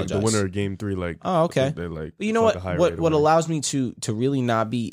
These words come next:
Speaker 1: all too worried about it is that, yeah, you mentioned it. Jason Tatum had a bad game, a really bad game, and they still brought the lead back to one point and lost by six. And it was really a, a sloppy offensive performance by Boston. I'm not expecting that going forward.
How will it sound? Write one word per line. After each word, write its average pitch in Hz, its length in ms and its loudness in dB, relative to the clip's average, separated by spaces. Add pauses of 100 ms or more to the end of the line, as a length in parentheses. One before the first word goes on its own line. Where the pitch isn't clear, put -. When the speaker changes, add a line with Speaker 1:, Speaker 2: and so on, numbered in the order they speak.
Speaker 1:
all 120 160 2
too 135 180 -2
worried 113 320 2
about 147 240 2
it - 100 -4
is 139 140 -2
that, 151 300 0
yeah, 165 260 0
you 160 140 -2
mentioned 175 320 0
it. 76 160 -8 (560)
Jason 190 280 2
Tatum 190 220 2
had 135 100 4
a 120 60 0
bad 123 460 2
game, 113 340 0
a 117 80 0
really 208 320 0
bad 101 300 0
game, 92 360 -6 (140)
and 170 100 -2
they 175 60 2
still 220 440 0 (140)
brought 151 300 2
the 160 80 0
lead 151 320 0
back 147 220 2
to 151 120 0
one 127 400 0
point 165 360 -2 (200)
and 160 120 -4
lost 202 200 -6
by 208 80 -4
six. - 420 -4 (380)
And 151 80 0
it 160 60 4
was 143 160 2
really 175 320 4
a, 139 180 4
a 143 120 2
sloppy 151 600 2
offensive 135 420 0
performance 120 380 -4
by 104 140 2
Boston. 82 420 -6 (380)
I'm 151 80 -6
not 175 140 4
expecting 139 400 0
that 104 120 2
going 98 220 -2
forward. 73 340 -4